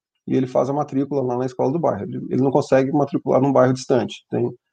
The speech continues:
a, as matrículas são feitas de acordo com no local que a pessoa mora. E isso causa uma flutuação na quantidade de alunos em cada escola.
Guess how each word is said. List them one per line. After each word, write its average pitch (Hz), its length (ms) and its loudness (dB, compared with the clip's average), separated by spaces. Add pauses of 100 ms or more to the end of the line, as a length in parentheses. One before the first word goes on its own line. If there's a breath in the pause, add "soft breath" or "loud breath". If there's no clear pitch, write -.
(400)
a, - 540 -2
as 107 60 2
matrículas 127 460 4
são 135 120 0
feitas 131 380 0
de 135 80 4
acordo 131 400 0
com 147 320 -6 (160)
no - 260 -2
local 139 340 2
que 127 80 -4
a 139 60 -4
pessoa 143 240 -2
mora. 151 260 0 (1120 soft breath)
E 170 140 8
isso 226 260 4
causa 202 380 8
uma 208 240 4
flutuação 214 800 2
na 196 140 -2
quantidade 180 400 0
de 165 60 0
alunos 160 360 2
em 180 80 2
cada 175 180 2
escola. 160 440 4